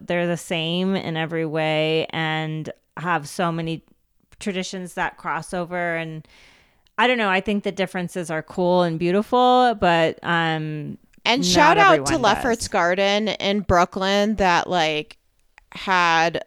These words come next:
Speaker 2: like, the West Indian community there. And I actually went to, like, I wish I knew the name, but a really great restaurant.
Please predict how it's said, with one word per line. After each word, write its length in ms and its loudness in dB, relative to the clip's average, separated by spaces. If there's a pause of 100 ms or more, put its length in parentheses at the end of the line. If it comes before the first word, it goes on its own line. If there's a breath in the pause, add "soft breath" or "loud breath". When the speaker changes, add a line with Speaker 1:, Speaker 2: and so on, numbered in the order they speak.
Speaker 2:
like, 280 -4
the 440 2
West 400 -2
Indian 680 -6 (500 soft breath)
community 540 0
there. 300 4
And 100 2
I 80 2
actually 520 0
went 300 0
to, 120 -4
like, 380 -4 (160)
I 160 2 (140)
wish 240 -2
I 100 0
knew 160 -4
the 100 -6
name, 420 -2 (420 soft breath)
but 100 0
a 40 2
really 240 4
great 260 2
restaurant. 760 0